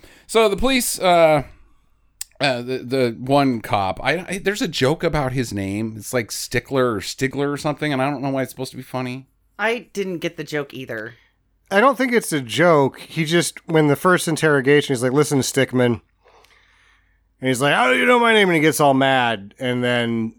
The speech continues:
Speaker 3: it's like a recurring point of anger that beyond all of the other magic he's displayed,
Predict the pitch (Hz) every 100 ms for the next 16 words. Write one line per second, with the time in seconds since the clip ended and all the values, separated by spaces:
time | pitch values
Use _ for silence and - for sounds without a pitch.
0 | _ - 123 139 123 123 117 - 160 143
1 | 131 143 127 123 120 123 127 120 117 113
2 | 113 107 _ _ 123 131 135 135 131 143
3 | 160 131 147 147 139 127 127 113 120 -
4 | 123 107 120 - 127 123 120 113